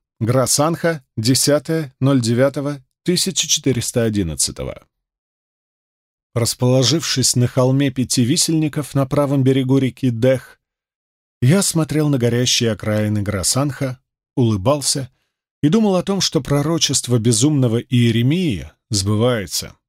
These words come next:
Орда белогривых орков добралась до центральных провинций Оствера, а имперская столица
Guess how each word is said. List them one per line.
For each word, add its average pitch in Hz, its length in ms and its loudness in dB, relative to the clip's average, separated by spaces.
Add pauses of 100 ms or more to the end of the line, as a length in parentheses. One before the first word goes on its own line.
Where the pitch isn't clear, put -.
(200)
Орда 127 480 2
белогривых 139 680 2
орков 165 460 -2 (300)
добралась 170 580 2
до 107 140 -4
центральных 123 640 0
провинций 117 540 0
Оствера, 131 560 -4 (400)
а 120 160 2
имперская 120 480 0
столица 120 760 -2